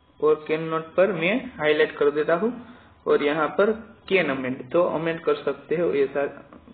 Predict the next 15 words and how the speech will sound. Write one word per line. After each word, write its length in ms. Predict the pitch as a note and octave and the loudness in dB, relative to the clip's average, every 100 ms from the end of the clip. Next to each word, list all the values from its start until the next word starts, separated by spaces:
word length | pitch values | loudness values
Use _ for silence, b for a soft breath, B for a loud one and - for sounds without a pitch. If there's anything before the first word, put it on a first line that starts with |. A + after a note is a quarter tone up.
| - - | -10 -6
कर 100 | C#3 | -6
सक-, 400 | - - - - | -6 -14 -10 -6
कर 80 | |
दिया 280 | C#3+ - D3 | -6 -2 -2
है। 180 | G3 - B B B - | -2 -8 B B B 0
Every 280 | E3+ F#3+ F#3+ | 2 2 0
company 280 | G3 F3+ E3+ | 0 0 0
must 360 | F#3+ - D#3 | -2 -4 -2
have, 260 | G3 A#2 - | 0 0 2
तो 80 | D3 | 2
यहाँ 260 | C#3+ D#3+ | 2 0
पर 380 | D#3 F#3 A3 - - _ _ _ b b b _ - D3 | 2 2 0 -6 -20 _ _ _ b b b _ -12 -6
must 300 | E3+ F3+ - | -6 -6 -10
में 160 | E3 E3+ | -6 -4
मैं 340 | D#3 E3 - | -4 -6 -8